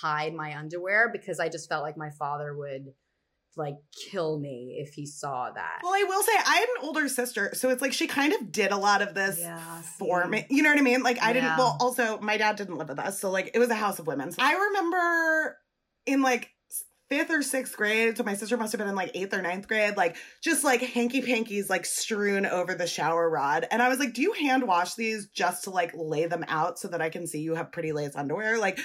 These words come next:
Speaker 2: do you know Intermix, the store
Speaker 1: Yeah, of
Speaker 2: in New York?
Speaker 1: course, yeah.
Speaker 2: I worked there in high
Speaker 1: <laughs>
Speaker 2: school.
Speaker 1: Oh my God.
Speaker 2: Oh, yeah.
Speaker 1: By the way, that sounds like a really catty place to work, was it?
Speaker 2: You have no idea.
Speaker 1: I,
Speaker 2: Okay, so
Speaker 1: I think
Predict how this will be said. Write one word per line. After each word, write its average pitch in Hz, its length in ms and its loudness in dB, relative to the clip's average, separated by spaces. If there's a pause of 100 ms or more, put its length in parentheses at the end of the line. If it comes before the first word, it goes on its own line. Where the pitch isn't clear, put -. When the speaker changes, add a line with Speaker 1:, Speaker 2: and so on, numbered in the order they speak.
(140)
Speaker 2:
do 214 80 -6
you 254 80 2
know 311 160 2
Intermix, 262 760 0
the 226 180 -6
store 190 420 0
Speaker 1:
Yeah, 226 140 6
of - 100 -2
Speaker 2:
in 202 80 -4
New 180 80 -4
York? - 300 2
Speaker 1:
course, - 280 -12
yeah. - 280 -8 (240)
Speaker 2:
I 254 140 6
worked 247 400 2
there 170 500 -2
in 180 120 -2
high 190 200 4
Speaker 1:
<laughs> 214 60 2
Speaker 2:
school. 208 380 2 (180)
Speaker 1:
Oh - 300 -8
my 170 160 -8
God. - 240 -4
Speaker 2:
Oh, 262 140 6
yeah. 226 360 4
Speaker 1:
By 330 160 6
the 427 80 0
way, 208 400 6
that 339 180 0
sounds 494 300 -4
like 302 180 2
a - 20 4
really 233 440 2
catty 185 460 2
place 170 400 -2
to 165 80 -12
work, 156 320 -10
was 180 200 0
it? 269 360 -2
Speaker 2:
You 262 240 6
have 254 160 4
no 220 300 6
idea. 190 300 2
Speaker 1:
I, 196 180 10
Speaker 2:
Okay, 214 120 6
so 208 60 4
Speaker 1:
I 202 80 6
think 262 340 4